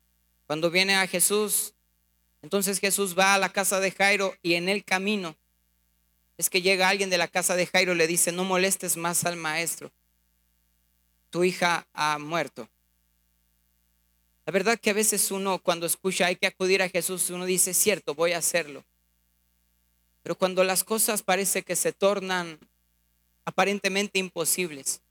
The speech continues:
hay una voz que viene a tu corazón diciendo, "No lo hagas más". ¿Cuántas veces has orado por tu matrimonio y, y tu matrimonio se fue abajo? ¿Cuántas veces has orado por tu casa?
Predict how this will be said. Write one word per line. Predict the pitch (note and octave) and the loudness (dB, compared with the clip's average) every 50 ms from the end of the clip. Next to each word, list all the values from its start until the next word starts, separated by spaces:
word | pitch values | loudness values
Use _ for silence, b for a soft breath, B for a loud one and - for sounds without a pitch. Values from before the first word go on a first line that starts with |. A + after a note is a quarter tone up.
| _ _ _ _ _ _ _ _ _ _ | _ _ _ _ _ _ _ _ _ _
hay | - - G#3+ | -2 0 2
una | A3+ A3+ G#3+ | 2 2 2
voz | G#3 A3 G#3+ - | 2 2 0 0
que | G3 F3+ | 2 0
viene | F#3 G3 G3+ F#3 | 2 0 0 -2
a | |
tu | - F#3 D#3+ | -4 -8 -2
corazón | - F3+ E3 E3 D#3 - F3+ F#3 | 0 0 0 2 -2 -2 -4 -4
diciendo, | F3+ F3 - - F3+ F3+ F3+ E3+ | -2 -2 -2 -2 -4 -6 -4 -6
"No | E3+ F3 F3+ | -4 -2 -2
lo | F#3 F#3 | 0 2
hagas | F3+ F3 E3+ D3+ C#3 C3 A#2+ C3 | 2 2 0 -2 -4 -8 -8 -10
más". | C3 B2 A#2+ - - - - _ _ _ _ _ _ _ _ _ _ _ _ _ _ _ _ _ _ _ _ _ _ _ _ _ _ _ _ _ _ _ _ _ _ _ _ _ _ _ _ _ _ _ _ _ | -10 -10 -10 -10 -10 -10 -12 _ _ _ _ _ _ _ _ _ _ _ _ _ _ _ _ _ _ _ _ _ _ _ _ _ _ _ _ _ _ _ _ _ _ _ _ _ _ _ _ _ _ _ _ _
¿Cuántas | - F#3+ F#3+ G3+ F#3+ F3+ | -2 -2 0 0 0 0
veces | G3 F#3+ F#3 F3+ D#3+ F3 | 2 0 0 0 0 0
has | F3+ F3 - | 0 0 0
orado | F3 E3 F3 F#3 F#3 F3+ F3 | 0 0 2 2 2 2 2
por | - D#3+ D3+ | 0 -4 -6
tu | - E3 D#3 | -4 -8 -4
matrimonio | D#3 D3+ D3 - D#3 D#3 D#3+ F3+ F#3 F#3 F3+ E3+ | -4 -6 -4 -6 -10 -6 -4 -4 -4 -2 0 0
y, | E3 D#3+ | 0 -2
y | D#3 - D#3+ C#3+ | -4 -6 -12 -12
tu | - D#3+ | -12 -10
matrimonio | D3+ D3+ D3+ - D3+ D3+ D#3 E3+ F3+ F3+ F3 | -8 -8 -8 -6 -8 -8 -8 -6 -6 -6 -6
se | - - D3 | -6 -6 -8
fue | - - D#3 | -4 -4 -4
abajo? | D#3 D#3+ D#3+ D#3 D#3 - - - - _ _ _ _ _ _ _ _ _ _ _ _ _ _ _ _ _ _ _ _ _ _ _ _ _ _ _ _ _ _ _ _ | -2 0 -2 -4 -4 -8 -16 -20 -20 _ _ _ _ _ _ _ _ _ _ _ _ _ _ _ _ _ _ _ _ _ _ _ _ _ _ _ _ _ _ _ _
¿Cuántas | E3 E3 - F#3+ E3+ | -4 0 0 2 2
veces | F#3 F3 - F3 - | 2 0 0 0 0
has | F3 E3+ D#3+ | -2 -2 0
orado | F3 E3+ E3 F3+ F#3 F#3 F3 | -2 0 0 2 2 2 0
por | - - E3+ - | 0 -2 -4 -6
tu | - D#3+ | -6 -14
casa? | - _ F3+ F3+ F#3 - - F3+ F3 E3 | -6 _ -2 0 0 0 -2 -2 -4 -6